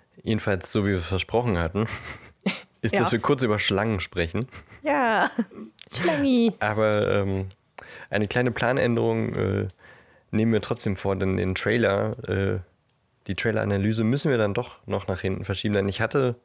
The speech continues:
Speaker 1: eine Idee, euch ein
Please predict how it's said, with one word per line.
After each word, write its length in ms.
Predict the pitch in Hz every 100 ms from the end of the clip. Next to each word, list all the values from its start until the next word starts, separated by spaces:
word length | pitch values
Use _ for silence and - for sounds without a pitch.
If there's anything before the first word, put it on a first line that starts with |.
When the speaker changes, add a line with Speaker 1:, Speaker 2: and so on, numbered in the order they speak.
| _ -
Speaker 1:
eine 180 | 101
Idee, 520 | 92 98 92 101 151 208 _ - - - - - -
euch 480 | - 117 123 - 113
ein 420 | 104 104 104 104